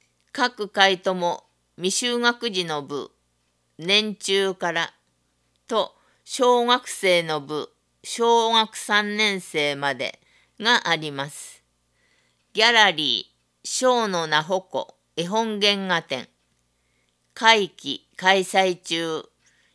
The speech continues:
一月二十九日日曜日まで。内容、読み手の心に問いかける二つの物語。二番目の悪者と世界一のイチゴ。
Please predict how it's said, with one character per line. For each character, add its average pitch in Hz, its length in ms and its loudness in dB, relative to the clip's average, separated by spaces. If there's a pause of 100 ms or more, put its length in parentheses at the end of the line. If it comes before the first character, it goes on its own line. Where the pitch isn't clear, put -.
(180)
一 185 300 -4
月 240 280 0
二 226 180 0
十 180 220 0
九 180 160 -6
日 175 340 -4
日 160 360 -4
曜 240 200 4
日 165 140 -6
ま 139 180 -2
で。 - 220 -10 (1000)
内 196 400 2
容、 180 400 0 (560)
読 190 220 0
み 240 160 -2
手 254 120 4
の 240 160 0
心 226 460 0
に 170 140 -6
問 202 220 -2
い 214 80 -4
か 202 180 -6
け 196 160 2
る 170 140 0
二 247 280 0
つ 254 120 -12
の 180 160 -2
物 151 300 -6
語。 151 80 -4 (1300)
二 190 160 0
番 226 320 2
目 220 120 2
の 214 180 0
悪 208 260 4
者 196 300 -2
と 185 400 -2 (400)
世 202 240 -6
界 233 500 2
一 202 220 -8
の 165 160 -2
イ 165 140 -6
チ 160 180 -10
ゴ。 131 200 -10